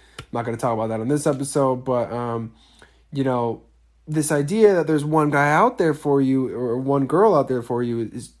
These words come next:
it's, it's basically getting you to, to, to really be very bleak. Um, you're probably not even engaging with certain guys that could be an amazing fit for you. But since you're so caught up with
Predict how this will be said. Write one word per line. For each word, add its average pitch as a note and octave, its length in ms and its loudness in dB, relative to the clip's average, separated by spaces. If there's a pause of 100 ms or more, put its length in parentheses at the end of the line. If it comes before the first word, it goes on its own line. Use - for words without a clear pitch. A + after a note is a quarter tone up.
it's, - 260 -12 (760)
it's D#3 140 -4
basically E3+ 480 2
getting C#3 240 2
you B2+ 140 0
to, A2 240 -4
to, - 220 -16
to - 160 -16 (140)
really F#3 260 4
be D3+ 120 0
very C#3+ 200 4
bleak. B2 640 -4 (100)
Um, A#2+ 240 -4
you're A#2 100 -4
probably D#3 920 4
not C3+ 200 2
even C#3+ 140 2
engaging B2+ 520 0
with A#2 100 -6
certain B2 220 -4
guys A#2 240 -2
that G#2 140 -8
could C#3 180 -2
be C3 100 2
an A#2+ 80 -2
amazing B2+ 600 0
fit - 280 -6
for G2+ 80 -10
you. G2+ 360 -8 (640)
But B2+ 220 -2
since A2+ 300 -8
you're D3 120 2
so D#3 240 0
caught A#2+ 340 0
up A#2 220 -2
with A2+ 480 -8